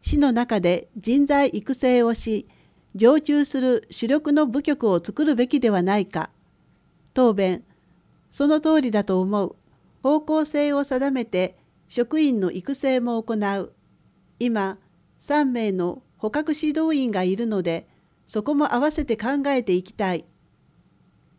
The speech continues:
多文化共生は、郷に入っては郷に従えではないか。質問。多文化共生の政策は、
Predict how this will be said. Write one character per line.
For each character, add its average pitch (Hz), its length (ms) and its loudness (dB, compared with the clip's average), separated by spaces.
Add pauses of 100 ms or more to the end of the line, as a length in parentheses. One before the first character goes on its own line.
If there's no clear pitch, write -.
(380)
多 240 140 -2
文 285 240 0
化 220 140 -4
共 233 240 0
生 262 260 0
は、 240 260 -2 (800)
郷 302 240 4
に 311 220 6
入 - 20 4
っ 302 40 -2
て 311 200 0
は 247 140 4
郷 220 240 2
に 294 160 4
従 320 320 2
え 320 140 6
で 247 100 4
は 196 120 4
な 208 180 4
い 226 80 -2
か。 175 280 0 (1300)
質 254 320 -8
問。 233 320 -4 (760)
多 240 120 0
文 294 240 0
化 220 140 -4
共 269 240 -2
生 277 240 -2
の 277 100 -2
政 247 320 0
策 262 220 -4
は、 226 260 -2